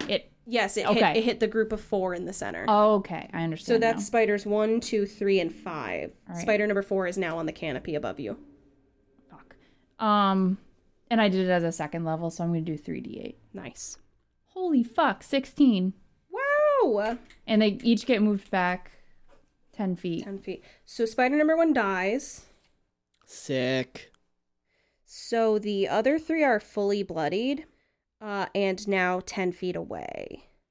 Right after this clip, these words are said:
Speaker 2: Which they were kinda ten feet anyway, so they're now about sixteen feet away. Um, and the one on the canopy is still completely unharmed. Uh, <laughs> next, oh,
Speaker 1: We said
Speaker 2: and make your Constitution
Speaker 1: Oh,
Speaker 2: saving throw.
Speaker 1: right. Well, that was less kind. Ten.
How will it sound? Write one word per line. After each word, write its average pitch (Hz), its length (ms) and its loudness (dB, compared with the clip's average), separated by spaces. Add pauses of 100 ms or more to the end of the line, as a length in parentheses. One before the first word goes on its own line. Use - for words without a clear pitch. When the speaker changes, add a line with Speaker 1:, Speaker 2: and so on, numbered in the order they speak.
(220)
Speaker 2:
Which 233 220 -8
they 240 100 4
were 233 140 2
kinda 240 240 0
ten 247 180 0
feet 214 160 -2
anyway, 214 280 0
so 247 160 -2
they're 190 120 2
now 190 180 0
about 180 160 0
sixteen 233 480 -6
feet 269 160 -4
away. 294 240 0 (1120)
Um, 196 500 -4 (140)
and 196 280 -4
the 196 200 -6 (440)
one 214 280 -2
on 226 120 2
the 226 100 2
canopy 269 440 2
is 202 100 2
still 208 200 0
completely 202 680 0
unharmed. 208 680 0 (800)
Uh, 196 220 0
<laughs> - 0 -
next, 214 380 2
oh, 339 100 8
Speaker 1:
We 294 360 6
said 233 120 4
Speaker 2:
and 233 100 2
make 240 140 2
your 240 100 0
Constitution 202 540 -6
Speaker 1:
Oh, 180 60 2
Speaker 2:
saving 175 160 -2
throw. 175 100 -2
Speaker 1:
right. - 140 -8 (880)
Well, 208 260 -12
that 180 140 -4
was 175 140 -6
less 156 220 -4
kind. 151 480 -6
Ten. 180 440 2